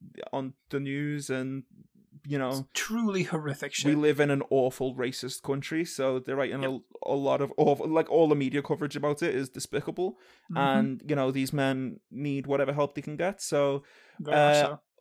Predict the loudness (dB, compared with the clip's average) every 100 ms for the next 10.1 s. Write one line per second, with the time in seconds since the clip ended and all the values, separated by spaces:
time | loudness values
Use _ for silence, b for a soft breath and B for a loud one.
0 | 2 4 4 4 2 2 4 4 6 6
1 | 6 4 2 4 4 2 0 0 2 0
2 | 0 2 2 4 2 0 -4 -2 -2 2
3 | 2 2 0 0 0 0 0 -2 0 2
4 | 2 2 -2 2 2 2 0 -4 -4 -4
5 | 0 2 2 0 0 2 4 2 2 0
6 | 0 -2 0 2 2 0 -4 -2 -2 -2
7 | -4 -6 -2 0 0 0 -2 0 0 2
8 | 0 -4 -10 _ -2 2 4 2 0 0
9 | -2 2 0 2 2 2 2 0 0 -2
10 | -4